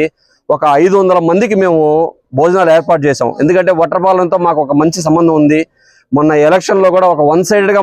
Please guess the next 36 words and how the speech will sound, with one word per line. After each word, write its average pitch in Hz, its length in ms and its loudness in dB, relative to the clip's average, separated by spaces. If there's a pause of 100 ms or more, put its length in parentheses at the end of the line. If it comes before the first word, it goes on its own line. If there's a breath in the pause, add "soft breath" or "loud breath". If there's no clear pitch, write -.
మాకు 165 200 0
చేశారు. 151 380 0 (400)
కాబట్టి 170 320 0 (100)
ఈసారి 185 380 2
వీళ్ళకి 175 320 0
రోడ్లు 190 320 2
కావచ్చు, 180 300 0 (140)
డ్రైన్లు 185 360 0
కావచ్చు, 170 340 0 (100)
పెద్దల 165 280 -2
సుధాకర్ 185 360 0
రెడ్డి 170 180 -2
గారి 165 180 0
సహకారం 165 440 -2
కావచ్చు, 160 280 -2 (100)
లేకపోతే 160 380 -2
మా 156 40 0 (100)
ఎమ్మెల్యే 180 300 2
గారి 165 160 0
సహకారంతోనో, 156 540 -2 (380 soft breath)
లేదా 160 220 0
గంగాప్రసాద్ 180 520 0
గారి 160 160 -2
సహకారంతో 156 520 0 (520)
ఇక్కడ 170 220 -2
ఉన్న 185 100 0 (160)
డ్రైన్లు, 208 500 2 (240)
రోడ్లు 190 420 2 (100)
అన్నీ 220 260 0 (140)
ఈసారి 190 380 0 (600)
ఈ 185 140 0 (320)
టర్మ్, 196 260 0 (100)
ఈ 175 40 2 (100)
ఐదు 208 120 0
సంవత్సరాలు 202 340 0
అయ్యే 202 140 4